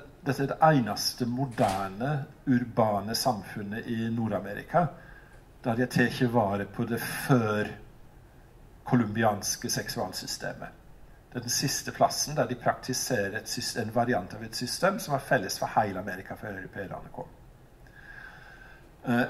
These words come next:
og systemet går ut på at, i motsetning til, ehm, denne al-, dette aldersbaserte systemet der alle menn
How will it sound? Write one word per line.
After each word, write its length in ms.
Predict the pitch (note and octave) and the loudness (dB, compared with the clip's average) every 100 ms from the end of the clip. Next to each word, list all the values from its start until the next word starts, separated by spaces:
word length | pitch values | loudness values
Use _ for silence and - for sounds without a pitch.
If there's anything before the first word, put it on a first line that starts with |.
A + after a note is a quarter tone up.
| D3 | 2
og 80 | |
systemet 560 | - D3+ - C3 G2+ B2 | 2 0 2 2 4 2
går 140 | B2 | 2
ut 120 | G#2 - | -2 0
på 80 | A#2+ | -2
at, 240 | - - - - - | -2 -12 -14 -14 -8
i 100 | D3+ | 0
motsetning 720 | C3+ C#3+ - - B2 - A#2+ A2+ | 2 2 0 -2 -2 -4 -6 -2
til, 160 | B2+ - - - - - | -4 -4 -18 -20 -18 -4
ehm, 400 | C3 A#2 A#2 A#2 A#2 - - - | -2 0 -2 -4 -6 -10 -12 0
denne 260 | B2 B2 | 2 6
al-, 160 | B2+ A#2 B2 | 6 4 -2
dette 200 | A#2+ C3+ | 6 6
aldersbaserte 800 | A#2+ G2 - A2 - G2 - | 6 0 -4 -6 -4 -8 -8
systemet 640 | - A#2 - A2 G2 G#2+ G#2+ | -8 -6 -4 -4 -4 -6 -6
der 400 | G#2+ G2+ G#2+ A2 - - - - - - - - - | -4 0 0 0 -4 -14 -20 -20 -20 -18 -18 -20 2
alle 380 | D#3 C3 A2 A2+ | 6 6 6 2
menn 420 | A2+ A2+ A2 G#2+ | 4 4 2 -4